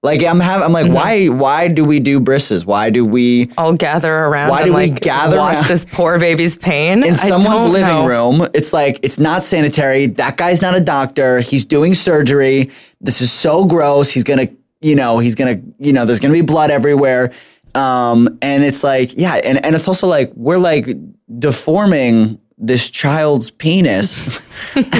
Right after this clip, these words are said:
Speaker 1: and we didn't even ask him if he wanted it. Like, let, if
Speaker 2: Are
Speaker 1: that's
Speaker 2: you anti-circumcision?
Speaker 1: I might be. I don't know. I still don't know where I stand on this. Certainly my girlfriend was like, "We're not doing that." And I was like,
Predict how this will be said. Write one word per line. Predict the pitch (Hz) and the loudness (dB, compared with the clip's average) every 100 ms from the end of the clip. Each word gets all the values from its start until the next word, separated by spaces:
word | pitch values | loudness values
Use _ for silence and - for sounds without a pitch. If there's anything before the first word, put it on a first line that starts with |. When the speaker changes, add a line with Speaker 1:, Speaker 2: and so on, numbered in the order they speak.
| 202 202 165 | -2 -4 -2
Speaker 1:
and | 196 208 | 0 2
we | 254 | 4
didn't | 302 | 2
even | 311 330 | 2 2
ask | 349 349 220 | 2 0 0
him | 190 | 0
if | - | 2
he | |
wanted | 220 254 311 190 | 2 2 2 2
it. | - - - | 0 -2 -2
Like, | 175 165 160 | -2 0 -2
let, | 139 180 220 - | -2 0 0 -2
if | 220 | -2
Speaker 2:
Are | 214 | 0
Speaker 1:
that's | 233 | 0
Speaker 2:
you | 262 415 440 440 - | 2 2 2 0 -2
anti-circumcision? | 180 190 196 233 214 240 - 254 214 202 254 | -2 -2 0 0 0 -2 0 0 0 0 0
Speaker 1:
I | - 320 | 0 0
might | 294 294 339 208 | 2 2 0 0
be. | 233 339 370 - | 0 2 2 2
I | 202 | 0
don't | 359 294 | 2 2
know. | 277 330 294 | 2 4 2
I | 156 175 | 2 0
still | 175 - 240 | 0 0 2
don't | 247 | 2
know | 254 | 2
where | 240 | 2
I | 214 | 0
stand | 214 220 | 0 0
on | 208 | 2
this. | 151 - | 0 0
Certainly | 202 269 | 0 2
my | 233 | 2
girlfriend | 170 165 160 | 2 2 2
was | 147 123 | 2 2
like, | 127 | 0
"We're | 113 98 131 | 0 0 0
not | 139 131 - | 0 0 -2
doing | 110 87 | -2 0
that." | 85 73 - _ - _ - | -2 -6 -10 _ -20 _ -6
And | 151 | -2
I | 156 | 0
was | 175 156 | 0 0
like, | 160 139 117 - | 0 0 -2 -8